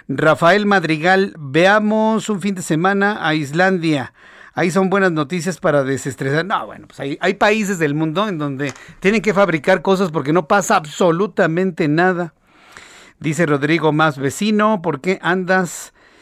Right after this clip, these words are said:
Dice, ¿con, contra quién? ¿Qué es lo que sucede? César Mauricio Guerrero, saludos, Jesús Martín. Muchas gracias a todos nuestros amigos que me están escuchando. Eh,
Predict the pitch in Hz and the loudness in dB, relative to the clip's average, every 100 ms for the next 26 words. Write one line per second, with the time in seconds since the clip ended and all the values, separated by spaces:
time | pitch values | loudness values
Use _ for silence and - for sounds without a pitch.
0 | _ _ 170 160 160 165 160 156 151 156 | _ _ -6 -2 -2 2 2 2 -2 -2
1 | 143 131 139 120 170 190 175 180 170 147 | -4 -2 -2 0 0 2 0 -2 -2 -6
2 | 131 143 - 190 185 196 190 143 175 165 | -8 -6 0 0 2 0 -2 -4 -4 0
3 | 180 165 143 139 143 170 - 170 135 127 | 0 0 0 0 0 -4 -2 0 0 -2
4 | 131 160 170 - 139 147 131 120 117 120 | 0 0 0 -2 -2 -2 -6 -8 -8 -6
5 | 120 117 151 175 185 - - - - 170 | -6 -2 0 0 -2 -8 -20 -20 -6 -4
6 | 175 165 175 - 135 165 156 127 135 139 | 0 0 0 -2 -2 -2 -2 -6 -6 -4
7 | 151 143 120 110 151 143 - - - - | -4 -6 -8 -4 -2 -2 -6 -18 -14 -14
8 | 123 - 175 185 202 214 - - _ - | -10 -4 -2 -2 -4 -6 -18 -20 _ -12
9 | 143 139 135 131 127 | -6 -2 -2 -2 -4